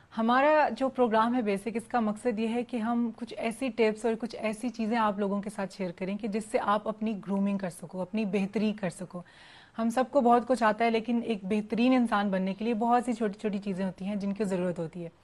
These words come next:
और वही चीज़ें हम आपके साथ लेकर आए हैं जिसके ऊपर हम डिस्कस करेंगे। आपके जो छोटे-छोटे इश्यूज हैं वो हम डिस्कस करेंगे। So, जब बच्चा एक पैदा होता है, फिर वो पहले स-,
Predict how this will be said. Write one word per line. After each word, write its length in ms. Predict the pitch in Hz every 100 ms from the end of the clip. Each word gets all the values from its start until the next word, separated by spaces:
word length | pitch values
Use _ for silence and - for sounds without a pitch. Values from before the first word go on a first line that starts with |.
| - - - - -
और 120 | 233
वही 320 | 220 240 294 320
चीज़ें 340 | 269 233 240
हम 240 | 233 233
आपके 280 | 220 208 -
साथ 220 | 220 196 196
लेकर 220 | 196 196
आए 120 | 196 208
हैं 100 | 214
जिसके 260 | 208 -
ऊपर 240 | 208 208 214
हम 200 | 208 208
डिस्कस 340 | 202 196 180
करेंगे। 340 | - 180 190
आपके 360 | 226 233 240 262
जो 120 | 226
छोटे-छोटे 480 | 220 226 226 233 220
इश्यूज 380 | 214 208 233 202
हैं 280 | 208 208 208 - - 208
वो 120 | 240
हम 160 | 226 220
डिस्कस 360 | 208 - 196
करेंगे। 420 | - 175 175 165 165 - - - - -
So, 220 | 294 294 226
जब 200 | 277 - -
बच्चा 280 | 220 233 269
एक 140 | 254 247
पैदा 220 | 220 233
होता 280 | 240 220 220
है, 240 | 220 220
फिर 140 | 220
वो 80 | 208
पहले 260 | 208 220 214
स-, 160 | 208